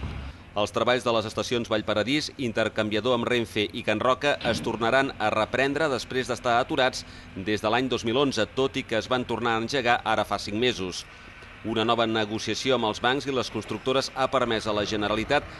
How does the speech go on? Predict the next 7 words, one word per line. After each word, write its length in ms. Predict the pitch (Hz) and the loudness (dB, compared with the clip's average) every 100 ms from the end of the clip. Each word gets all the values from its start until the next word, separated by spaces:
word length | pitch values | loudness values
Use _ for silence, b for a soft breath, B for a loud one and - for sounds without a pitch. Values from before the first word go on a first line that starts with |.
| B 98 | B -4
reactivar 560 | 113 113 107 117 127 | 2 2 2 0 2
l'obra 240 | 123 139 143 | 4 4 0
civil 320 | 139 127 131 B B | 0 -2 -2 B B
de 160 | 98 104 | 0 2
l'ampliació 560 | 101 95 104 95 123 110 | 2 0 -2 0 0 0
dels 160 | 101 | 0
ferrocarrils. 720 | - 98 98 110 131 101 - | 0 -2 0 2 2 2 -2